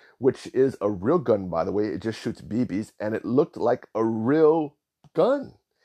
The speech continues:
And he pointed it at the police officer. By the way, Tamir Rice was five nine,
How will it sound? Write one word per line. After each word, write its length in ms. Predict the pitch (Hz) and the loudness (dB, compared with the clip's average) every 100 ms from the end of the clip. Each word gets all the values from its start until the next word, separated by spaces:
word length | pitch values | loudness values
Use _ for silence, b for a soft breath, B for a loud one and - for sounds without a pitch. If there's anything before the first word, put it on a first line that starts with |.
| _ - | _ -2
And 140 | 180 | -2
he 80 | 190 | -2
pointed 420 | - - 196 208 | -4 -2 2 2
it 120 | 208 | 2
at 140 | 214 208 | 2 -2
the 60 | |
police 340 | 190 - 247 - | -4 -4 -4 -2
officer. 520 | 160 151 143 117 98 B B - | -4 -4 -6 -6 -6 B B 2
By 140 | 233 | 4
the 100 | 180 | 4
way, 180 | 147 147 | 2 0
Tamir 340 | - 131 180 | -4 -4 -2
Rice 180 | 143 151 | -2 -4
was 120 | - | -8
five 380 | - 143 160 156 | -6 0 2 0
nine, 420 | 127 123 123 120 | -4 -2 -2 -4